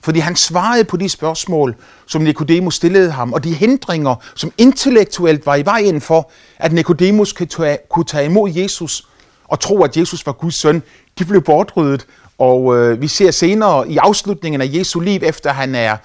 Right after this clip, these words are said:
han er død, at Nikodemus, han, øh, stadigvæk tror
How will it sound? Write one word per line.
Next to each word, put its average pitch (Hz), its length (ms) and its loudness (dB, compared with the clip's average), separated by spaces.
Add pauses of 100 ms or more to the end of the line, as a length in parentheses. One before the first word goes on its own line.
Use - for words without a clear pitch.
(180)
han 131 180 -4
er 127 40 0
død, 240 380 -2
at 147 160 -4
Nikodemus, 175 840 -2 (200)
han, 151 360 -4
øh, 135 140 0
stadigvæk 175 720 -2 (100)
tror 180 420 0